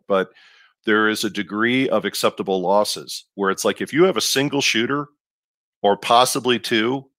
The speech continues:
but if you have a single shooter and you have more than one officer, the, the standard rule book is there may be some civilians who get, who get wounded, and law enforcement may be the ones who accidentally wound them. That's not intentional,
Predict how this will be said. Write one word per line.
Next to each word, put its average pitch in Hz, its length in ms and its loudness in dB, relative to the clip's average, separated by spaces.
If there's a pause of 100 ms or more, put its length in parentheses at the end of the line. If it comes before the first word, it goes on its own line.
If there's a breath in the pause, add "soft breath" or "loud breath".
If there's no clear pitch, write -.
but 101 100 0
if 104 120 -2
you 131 80 2
have 151 100 0
a 120 40 -2
single 131 340 0
shooter 120 380 0
and 101 120 -4
you 117 120 -2
have 123 120 -6
more 110 220 0
than 120 120 -2
one 104 200 -2
officer, 131 640 -4 (680)
the, 110 180 -2 (120)
the 113 80 -2
standard 180 500 2
rule 143 240 6
book 110 300 4
is 101 360 0 (340 soft breath)
there 135 280 4
may 139 240 2
be 151 180 -2
some 131 220 -6
civilians 120 580 -2
who 110 120 -6
get, 101 260 0 (180)
who 113 120 -10
get 101 180 -2
wounded, 98 400 -6 (580)
and 101 140 2
law 113 220 6
enforcement 131 440 0
may 113 120 2
be 110 120 -2
the 101 120 -2
ones 107 240 0
who 104 100 0
accidentally 101 540 0
wound 98 280 -4
them. 69 140 -14
That's 90 260 -6
not 104 180 -2
intentional, 92 600 -10